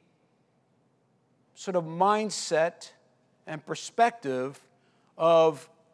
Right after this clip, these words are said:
a world that has a creator. Here, here's why it's, it's important. If you were to create something, and you brought it, maybe you invented something, you brought it to a show,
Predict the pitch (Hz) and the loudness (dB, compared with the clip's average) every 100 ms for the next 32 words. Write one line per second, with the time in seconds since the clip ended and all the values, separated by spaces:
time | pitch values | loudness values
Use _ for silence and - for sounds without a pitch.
0 | _ _ _ _ _ _ _ _ _ _ | _ _ _ _ _ _ _ _ _ _
1 | _ 151 151 165 196 196 165 170 160 160 | _ -6 -2 2 4 4 0 -2 -4 -4
2 | - - 156 147 117 95 - 208 185 214 | -12 -8 -6 -6 -8 -12 -8 -8 -6 -8
3 | - 185 170 - - _ _ _ _ 143 | -2 0 0 -4 -20 _ _ _ _ -16
4 | - 139 - 139 131 - - _ _ _ | -10 -12 -8 -8 -8 -10 -20 _ _ _
5 | _ _ _ _ _ _ _ _ _ _ | _ _ _ _ _ _ _ _ _ _
6 | - 139 240 269 247 - 196 185 190 - | -18 -4 -2 0 -2 -2 -2 0 -2 -4
7 | - 151 - 117 92 123 _ _ _ _ | -4 -4 -6 -18 -18 -20 _ _ _ _
8 | _ - 135 139 147 156 156 151 143 147 | _ -12 -8 -6 2 4 6 2 -4 -6
9 | 147 143 131 131 135 135 - 127 131 117 | -4 -2 -2 0 0 0 -6 -6 -6 -4
10 | 143 135 127 127 107 - - 196 147 101 | -2 -2 -4 -10 -12 -12 -8 0 0 0
11 | 139 | -6